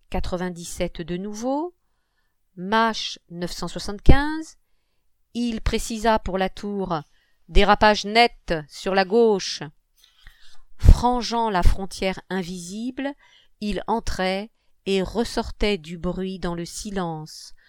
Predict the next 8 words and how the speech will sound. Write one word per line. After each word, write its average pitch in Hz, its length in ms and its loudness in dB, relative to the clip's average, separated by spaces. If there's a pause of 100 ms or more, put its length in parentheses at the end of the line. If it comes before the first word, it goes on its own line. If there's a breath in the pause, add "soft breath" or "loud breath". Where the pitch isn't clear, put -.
(360 soft breath)
ce - 200 -4
que 240 200 -2
Rozanoff 202 800 4
appelait 202 640 -4 (440)
être 262 380 2
sous - 220 -8
la 196 100 0
cascade, 160 800 4